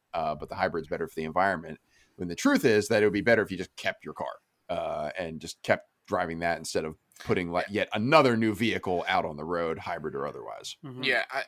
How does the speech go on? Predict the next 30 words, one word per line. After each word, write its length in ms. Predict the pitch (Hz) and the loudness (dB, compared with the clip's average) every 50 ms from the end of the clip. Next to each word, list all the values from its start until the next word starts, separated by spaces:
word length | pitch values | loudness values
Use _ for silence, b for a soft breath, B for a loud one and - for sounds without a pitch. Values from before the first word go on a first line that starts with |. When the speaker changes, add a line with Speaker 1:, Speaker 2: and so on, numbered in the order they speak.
| _ _ _ - | _ _ _ -10
Speaker 3:
I, 100 | - 135 87 85 | -8 -6 -2 2
I 100 | 131 147 | 2 2
feel 220 | 143 - 175 175 180 | 2 4 0 4 4
like 180 | 170 156 - | 4 2 2
it 140 | 139 147 101 | -2 -4 -2
would 140 | 120 135 131 - | -2 -4 -4 -2
only 320 | - 131 135 131 127 127 | -2 0 0 2 2 0
be 180 | 123 - 131 127 | 2 2 0 0
more 380 | 123 123 123 117 117 120 120 117 | 0 0 0 2 4 4 4 4
efficient 520 | 110 - - - 113 - - - 123 110 - - | 2 0 -4 -8 -6 -6 -4 -6 -6 -8 -8 -10
if 160 | 117 - - | -12 -10 -6
you 120 | 120 117 | -6 -4
were 100 | 110 110 | -2 0
to 80 | 110 - | 0 0
also 360 | - 95 107 104 - - 107 | 2 0 0 0 -2 -4 -6
go 240 | 104 - 110 104 101 | -4 -2 -2 -2 -2
to 200 | 98 - - 113 | -4 -6 -8 -6
a 80 | 95 95 | -6 -4
solar 400 | - - - 123 110 101 104 101 | -2 -2 -2 0 -2 -2 -2 -4
system. 480 | - - 90 - - - 117 123 123 _ _ _ _ _ _ _ _ _ _ _ _ _ _ _ _ _ _ - | -6 -8 -10 -10 -8 -8 -8 -10 -10 _ _ _ _ _ _ _ _ _ _ _ _ _ _ _ _ _ _ -4
Because 500 | - 135 - - 160 143 135 120 117 - - _ _ _ _ _ _ _ _ _ | -4 -4 0 2 4 4 4 4 0 -4 -8 _ _ _ _ _ _ _ _ _
the 140 | - 139 147 | -2 -2 -2
gas 440 | 131 - 139 135 135 139 135 - - | 2 6 10 10 10 10 8 6 2
you're 120 | 139 135 | 4 2
now 260 | 135 131 123 120 120 120 | 6 8 8 8 8 8
no 200 | 123 117 117 117 | 6 2 2 2
longer 340 | 117 120 117 117 117 127 | 4 2 0 0 0 -6
using, 480 | 113 107 110 110 113 117 135 135 131 113 | -6 -2 0 0 0 2 0 0 0 -2
you're 120 | 120 113 107 | -2 -4 -4
using 580 | 107 117 120 107 101 117 110 107 107 104 95 | -2 0 0 0 0 0 0 0 -2 -4 -10